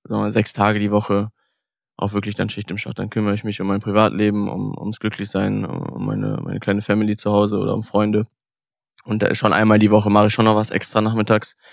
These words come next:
Aber es ist jetzt nicht so, dass ich den ganzen Tag an Fußball denke, wenn ich nach Hause komme und, äh, denke, was kann ich noch machen? Kann ich das noch machen? Kann ich dies noch machen?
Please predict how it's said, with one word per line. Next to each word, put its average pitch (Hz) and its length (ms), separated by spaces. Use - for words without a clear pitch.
Aber 92 200
es 101 80
ist - 40
jetzt 101 200
nicht 107 140
so, 104 80
dass 101 180
ich 101 140
den 98 140
ganzen 101 260
Tag 95 180
an 98 120
Fußball 104 280
denke, 101 220
wenn 107 100
ich - 120
nach 107 100
Hause 101 240
komme 101 240
und, 98 260
äh, 95 360
denke, - 240
was 107 120
kann 101 120
ich 107 80
noch 104 120
machen? 104 280
Kann 104 140
ich 101 100
das 107 180
noch - 80
machen? 110 140
Kann 110 100
ich 107 60
dies 110 180
noch 95 100
machen? 113 280